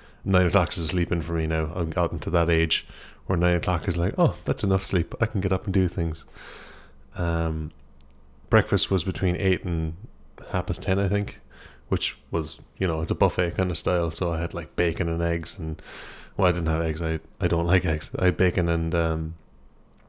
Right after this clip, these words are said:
bread mostly for, um, breakfast and coffee, which I'm drinking right now. Ah, it's a fucking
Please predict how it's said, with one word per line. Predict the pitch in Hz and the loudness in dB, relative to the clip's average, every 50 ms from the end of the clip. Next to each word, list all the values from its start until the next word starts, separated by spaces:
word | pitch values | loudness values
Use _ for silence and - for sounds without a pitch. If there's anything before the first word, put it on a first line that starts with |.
| _ - - - - - - | _ -18 -18 -14 -10 -2 0
bread | 92 85 82 85 - - - | 2 2 2 2 -2 -2 -2
mostly | 92 87 85 80 - - 87 85 - - - - - - - - - | 0 2 2 2 2 0 -4 -4 -6 -8 -16 -20 -20 -20 -20 -20 -18
for, | - - 82 85 80 82 82 | -10 -6 -4 -2 -2 0 0
um, | 82 80 80 80 80 78 - - - - - - - - - - - - - - | 0 0 -2 -2 -4 -6 -8 -12 -20 -20 -20 -20 -20 -20 -20 -20 -20 -12 -4 0
breakfast | - 95 - - 95 - - - | 0 0 0 -2 -4 -4 -4 -4
and | 107 104 101 | -2 -2 0
coffee, | - 107 104 98 - 92 82 78 - - - - - - - - - - | 0 0 0 0 0 0 -2 -2 -6 -12 -20 -20 -18 -18 -20 -18 -14 -10
which | - - - | -8 -6 -4
I'm | 90 87 | -4 -2
drinking | 85 90 85 - 90 87 | -2 -2 -2 -2 -2 -2
right | 85 87 90 | -2 -2 -2
now. | 95 92 90 85 82 - - - - - - - - - - - - - - - - - - - - - - - - - - - - - - - - - - - - - - - - - - - - - - - - - | -2 -2 -2 -4 -6 -8 -18 -20 -20 -20 -20 -20 -20 -20 -20 -20 -20 -20 -20 -20 -20 -20 -20 -20 -20 -20 -20 -20 -20 -20 -20 -20 -20 -20 -20 -20 -20 -20 -20 -20 -20 -20 -20 -20 -20 -20 -20 -20 -20 -20 -20 -16 -10 -6
Ah, | - - - - - - - - - - - - - - - - - - - - | -4 -2 -2 -2 -2 -2 -4 -6 -8 -10 -12 -16 -20 -20 -20 -20 -20 -18 -14 -10
it's | 110 - - | -6 -2 0
a | 104 95 | 0 0
fucking | - - - 107 101 - 92 85 85 82 76 | -2 -2 -2 -2 0 0 0 -2 -2 -4 -4